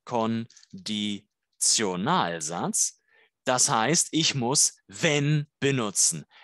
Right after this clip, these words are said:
Wenn du mich in Hamburg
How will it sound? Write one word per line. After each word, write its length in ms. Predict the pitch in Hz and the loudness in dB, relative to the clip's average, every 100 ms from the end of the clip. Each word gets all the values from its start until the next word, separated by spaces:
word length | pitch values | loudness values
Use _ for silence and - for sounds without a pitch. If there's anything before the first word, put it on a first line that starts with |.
| - | -18
Wenn 580 | 107 117 151 131 117 113 | -4 0 2 2 -2 -2
du 380 | 208 254 165 113 | 2 4 4 0
mich 500 | 127 135 110 - - | 0 0 -2 -4 -4
in 400 | 113 95 87 - | -4 -4 -6 -6
Hamburg 920 | 87 90 95 101 110 117 131 151 | -4 -2 -4 -4 -4 -2 0 -2